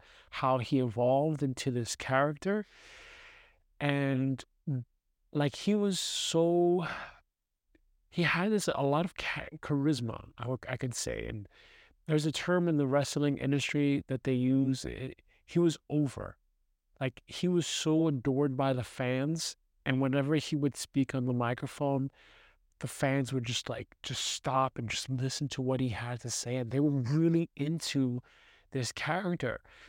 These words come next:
And some of the interviews that this guy would do when he was talking about his character, Bray Wyatt, he would say, "Yeah, I've put my," like,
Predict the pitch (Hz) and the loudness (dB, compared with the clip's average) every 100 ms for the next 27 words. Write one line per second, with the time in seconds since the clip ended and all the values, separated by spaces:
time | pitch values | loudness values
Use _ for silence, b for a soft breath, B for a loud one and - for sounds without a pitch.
0 | B B - 135 - 165 165 151 - 165 | B B -4 -4 0 0 2 2 0 0
1 | 185 160 147 139 131 139 127 - 131 135 | 2 2 2 2 -2 -2 -2 -2 0 2
2 | 135 131 - _ 139 135 117 151 208 180 | 2 0 -6 _ -2 -2 0 2 2 4
3 | 139 135 147 _ _ _ _ - 123 143 | 2 2 -4 _ _ _ _ -6 -2 0
4 | 143 - 147 160 190 165 147 117 120 - | 0 0 -2 -2 0 0 2 0 -4 -6
5 | - 131 127 - 123 131 127 127 147 147 | -2 0 0 -4 -2 0 0 2 2 2
6 | - - - 151 156 - 151 135 123 156 | -2 -10 -2 2 2 2 2 2 4 2
7 | 165 113 - - 147 135 127 - - 113 | 2 -4 -8 -6 -4 -2 -4 -6 -16 -20